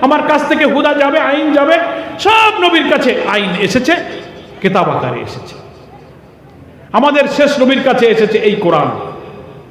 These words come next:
এটা কার কাছে এসেছে? সব নবীর কাছে, সব যুগে এসেছে। এখন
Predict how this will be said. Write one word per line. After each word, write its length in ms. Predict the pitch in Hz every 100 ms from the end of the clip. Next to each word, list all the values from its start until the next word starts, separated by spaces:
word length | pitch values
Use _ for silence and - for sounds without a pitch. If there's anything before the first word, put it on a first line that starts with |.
| -
এটা 180 | 196 254
কার 200 | 247 240 269
কাছে 200 | 294 302
এসেছে? 380 | 311 320 349 359 - - - - - - -
সব 400 | - 269 302 285 277
নবীর 220 | 277 285 277
কাছে, 180 | 262 262
সব 320 | 240 247 226
যুগে 180 | 220 220
এসেছে। 380 | 214 - - - - - - -
এখন 320 | 240 247 247